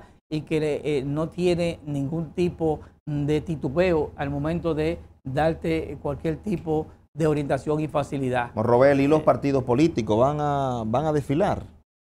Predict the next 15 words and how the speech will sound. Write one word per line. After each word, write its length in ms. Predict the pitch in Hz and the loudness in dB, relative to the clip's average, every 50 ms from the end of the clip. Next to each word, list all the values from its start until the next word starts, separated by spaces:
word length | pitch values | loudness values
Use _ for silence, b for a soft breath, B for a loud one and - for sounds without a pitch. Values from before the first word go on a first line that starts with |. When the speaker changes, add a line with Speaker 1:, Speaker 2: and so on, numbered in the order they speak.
| _ _ _ _ _ - | _ _ _ _ _ -10
Speaker 1:
Los 60 | 147 | -8
partidos 280 | 143 156 139 180 233 311 | -6 -6 -6 -6 -6 -2
políticos, 400 | - 226 233 165 139 117 113 110 - - _ - 170 - | -2 -2 -2 -2 -6 -8 -8 -10 -14 -16 _ -16 -12 -10
nosotros 720 | 131 123 - 147 147 143 160 170 175 175 175 175 175 170 - - | -10 -8 -6 -6 -6 -4 0 2 2 2 2 2 -2 -4 -4 -2
creemos, 360 | 185 175 170 175 180 208 190 - - - | 0 0 0 0 0 -4 -6 -8 -14 -10
sí 240 | - - 202 302 | -2 -2 0 0
creemos, 320 | 330 - 185 180 190 214 202 | 0 0 0 2 2 0 0
¿no? 140 | 214 247 214 | -2 -2 -2
Van 160 | 185 170 170 | -2 -2 0
a 140 | 185 185 190 | 0 0 0
desfilar 400 | 202 185 160 196 190 190 196 175 | 0 -2 -2 0 0 0 0 0
todos 200 | - 180 190 202 | 0 -2 0 0
los 80 | 196 180 | 0 -2
partidos 360 | 185 185 165 185 190 190 185 | -2 -4 -2 -2 -2 -2 0
políticos, 480 | 170 185 190 214 196 196 - 202 196 | -2 -2 -2 -2 -4 -4 -6 -6 -6